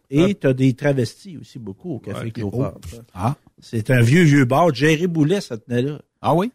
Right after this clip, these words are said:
Speaker 1: Il y a, Offenbach a déjà lancé un album au Café Cléopâtre.
Speaker 3: Ah oui ?
Speaker 1: Ouais.
Speaker 3: Mais,
Speaker 2: Ah,
Speaker 3: euh,
Speaker 2: ouais, c'est un pèlerinage dans le coin.
Speaker 3: ça veut dire, Raymond, si je t'appelle un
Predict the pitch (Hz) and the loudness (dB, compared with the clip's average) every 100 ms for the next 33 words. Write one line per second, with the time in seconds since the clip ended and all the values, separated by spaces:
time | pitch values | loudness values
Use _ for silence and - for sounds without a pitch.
0 | _ 107 123 123 - 160 147 240 143 131 | _ -2 0 0 2 2 2 0 2 2
1 | 131 185 165 123 - 165 123 107 147 110 | 2 0 0 -2 -4 -4 -4 -4 -6 -6
2 | 107 101 113 - 104 113 123 _ - 143 | -8 -12 -12 -12 -16 -16 -20 _ -4 -2
3 | 127 - - 139 - - _ 104 110 117 | -2 -8 -12 -12 -12 -16 _ 0 2 2
4 | 110 110 107 156 139 156 143 139 131 123 | 4 2 2 0 2 2 2 2 0 -2
5 | 117 113 120 123 143 151 202 143 180 202 | -6 -8 -8 -4 -2 0 2 4 4 2
6 | - 127 67 - 123 - 170 180 156 120 | -4 -8 -10 -6 -6 0 2 4 4 2
7 | 104 90 | 0 -2